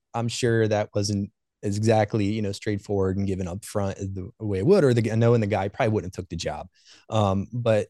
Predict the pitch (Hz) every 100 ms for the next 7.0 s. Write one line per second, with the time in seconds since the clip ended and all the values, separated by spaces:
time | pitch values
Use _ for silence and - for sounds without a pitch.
0 | - 143 135 117 123 120 131 131 131 139
1 | 104 - 95 98 104 - 110 110 110 -
2 | _ - 110 - 110 117 - 123 117 113
3 | - 110 110 104 110 131 131 139 - _
4 | _ 107 - 117 107 110 107 98 - _
5 | _ - 117 117 113 110 113 107 101 -
6 | - 107 98 101 95 - 101 95 95